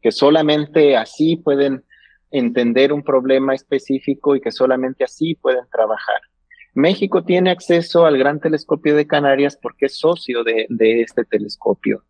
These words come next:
Me parece que, que tiene un porcentaje de alrededor del cinco por ciento de, de, de las noches, y esto permite que los investigadores que están desde México puedan,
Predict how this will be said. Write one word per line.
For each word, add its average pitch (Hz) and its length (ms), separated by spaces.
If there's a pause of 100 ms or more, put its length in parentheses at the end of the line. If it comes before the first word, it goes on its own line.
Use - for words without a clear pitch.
Me 110 280
parece 135 440
que, 113 460
que 107 160
tiene 127 240
un 135 80
porcentaje 120 640
de 131 120
alrededor 107 540
del 131 160
cinco 123 300
por 117 220
ciento 120 360
de, 113 220
de, 110 220 (200)
de 104 220
las 107 240
noches, 120 500 (440)
y 147 140
esto 165 200
permite 160 480
que 143 100
los 127 200
investigadores 127 800
que 117 100
están 131 540
desde 131 400
México 135 500
puedan, 139 480